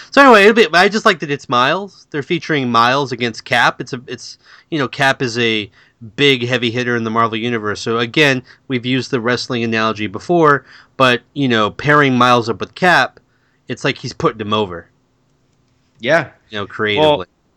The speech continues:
Speaker 2: but that's just the cover of one of the comics, right?
Speaker 1: Yeah.
Speaker 2: Because ha-, haven't they been kind of promoting this as Iron Man versus Captain Marvel all along?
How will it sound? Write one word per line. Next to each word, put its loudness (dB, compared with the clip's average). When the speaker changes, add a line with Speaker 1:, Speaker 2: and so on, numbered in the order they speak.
Speaker 2:
but -12
that's 0
just -8
the -12
cover -2
of -6
one 0
of -4
the -12
comics, -6
right? -12
Speaker 1:
Yeah. 2
Speaker 2:
Because -10
ha-, -10
haven't -4
they 2
been -4
kind -4
of -10
promoting -4
this -6
as -10
Iron -2
Man -6
versus -12
Captain -6
Marvel -8
all -4
along? -6